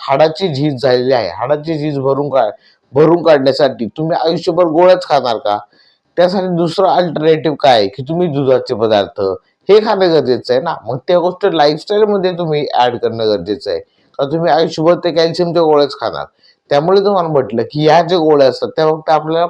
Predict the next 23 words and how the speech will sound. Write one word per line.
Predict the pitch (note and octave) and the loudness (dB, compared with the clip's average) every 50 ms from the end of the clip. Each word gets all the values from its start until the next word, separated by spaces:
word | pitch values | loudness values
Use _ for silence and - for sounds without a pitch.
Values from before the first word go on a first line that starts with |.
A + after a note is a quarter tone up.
| E3+ - | 0 0
कॉम्प्लिमेंटरी | D3 C3+ C#3 C3 C3 C#3+ D3 C#3 C3+ B2+ A#2+ - C3 B2+ | 0 0 0 0 -2 0 2 2 2 0 -2 -2 0 0
असतात, | G#2 F2+ - - C#2+ C#2+ | 0 -2 -4 -8 -12 -12
म्हणजे | D2+ F2 A2+ C3 D#3 D#3 - | -12 -10 -6 -4 -4 -4 -2
थोड्याशा | E3 D3 D3 C#3+ C#3+ C#3+ D3+ D3 - - | -2 -2 0 0 -2 -2 -2 -4 -2 -2
टाइम | C3 C#3 C#3+ D3 - | -2 -2 -4 -4 -6
पिरियडसाठी | - C#3 B2 B2+ B2+ B2 - - B2 A#2 - - F3 | -4 -2 0 0 0 0 0 -4 -6 -6 -6 -4 -2
तुम्ही | G3 F#3+ F#3+ F3 E3+ | -2 -2 -2 -2 -4
ते | F3+ | -2
घेणं | D#3+ D3 C#3 B2+ B2 B2+ B2 | -2 -2 -2 -2 -2 -2 -2
गरजेचं | A#2+ G#2+ G2 G#2+ F#2+ - G2+ | -2 -4 -4 -6 -6 -4 -4
आहे | G#2+ G#2+ - _ _ - - _ _ _ - C3 C3 | -6 -6 -8 _ _ -20 -20 _ _ _ 0 0 0
as | B2 A2+ B2+ | 2 0 -2
a | C#3 C3 - | -4 -2 0
support. | E3 D3+ C3+ C3 C#3+ A2 D2 - - - _ _ _ _ _ _ _ G3+ | -2 -2 0 2 2 2 2 0 -6 -18 _ _ _ _ _ _ _ 4
त्यानंतर | F#3+ G3+ G#3 G3 F3 G#3 G3 - G3+ | 4 6 4 2 0 -2 -2 -2 -2
तुम्हाला | F#3 F3+ E3+ E3 E3 E3+ F3 F#3 F3 - - | -4 0 0 0 2 2 0 0 -2 -4 -4
तुमच्या | F3 E3 D#3+ - - - G3+ F#3+ | -4 -2 -2 -2 0 0 0 2
लाईफस्टाईलवरच, | F3 D3+ C3+ C3 B2 C3 - D3 C#3 C3+ D3 D3 D#3 F3+ G#3 A3+ A3 - - - - - _ _ _ - | 4 4 4 4 2 0 -2 -2 -2 0 0 0 2 2 0 0 -4 -8 -16 -20 -20 -20 _ _ _ -8
म्हणजे | B2+ B2 B2 C#3 | -8 -4 -2 -2
तुमच्या | C#3+ C3+ C3+ C3+ F3 E3+ | -2 -2 -2 0 0 0
जीवनशैलीमध्ये | D#3 C#3 C#3 C#3+ C#3 C#3+ C#3+ C3 - D#3 C#3+ C#3+ D3 D3+ D#3 D#3 C#3+ E3+ | 0 0 0 0 0 0 0 -2 -2 -2 -2 0 0 0 -2 -2 -2 -2
बदल | D#3+ D3 C3+ B2 B2 A#2+ G#2+ G#2 | 0 2 2 2 2 2 0 -2
करूनच | - A#2 A#2+ C3+ D#3 E3+ - | -4 -4 -2 -2 -4 -4 -6